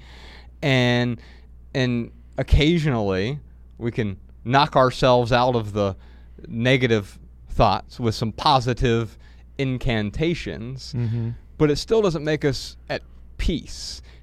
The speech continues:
Speaker 1: It, it, and so if,
Speaker 2: Yeah.
Speaker 1: if what we want is peace or freedom, then it is about forming a detente with, with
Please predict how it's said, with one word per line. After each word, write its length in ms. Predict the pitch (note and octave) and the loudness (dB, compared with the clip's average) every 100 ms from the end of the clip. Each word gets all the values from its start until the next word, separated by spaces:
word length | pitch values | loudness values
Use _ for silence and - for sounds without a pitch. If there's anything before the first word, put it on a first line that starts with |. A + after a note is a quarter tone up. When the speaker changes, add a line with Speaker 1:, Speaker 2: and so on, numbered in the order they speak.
| - - | -10 -4
Speaker 1:
It, 160 | C#3+ - - - - - | -4 -6 -20 -20 -16 0
it, 240 | C#3 B2+ - | 2 2 0
and 140 | D3 C3+ | -2 2
so 240 | D#3 C#3 - - - - - | 6 4 2 -18 -20 -10 6
if, 480 | G3+ G#3 - - A2 | 8 8 -2 -14 -16
Speaker 2:
Yeah. 140 | - D#2+ - - - | -16 -18 -18 -18 0
Speaker 1:
if 240 | F#3 G3 | 2 2
what 220 | E3 F3+ E3 | 4 4 6
we 180 | D3 A#2 | 2 2
want 380 | B2 D#3+ B2+ - - | 4 2 2 -4 -14
is 160 | A#2+ - - | -12 -12 -6
peace 500 | B2+ B2 - - - - | -2 -2 -6 -14 -16 -10
or 140 | G2 | -8
freedom, 920 | A2 - - F#3+ A3+ D3 E2+ F#2+ D#3 - - - - - - - - | -8 -14 -4 -2 0 0 0 -4 -8 -12 -20 -20 -20 -20 -20 -20 -16
then 360 | C3 D3 D3+ - | -2 0 0 -2
it 120 | E3 D3+ | -2 0
is 340 | F3 F3+ D3 | 2 2 0
about 500 | B2+ A#2 G#2+ G#2 - - - - - | 2 4 6 4 0 -10 -20 -20 -18
forming 400 | - C#3 B2+ A#2+ | 0 0 2 -2
a 60 | |
detente 720 | G#2+ A2+ A2 A#2 G#2+ G2+ - | 2 2 2 2 0 -2 -6
with, 520 | A2 G#2 G2+ - - - - - - - | -4 0 -2 -4 -14 -14 -20 -20 -20 -4
with 180 | A2 | -2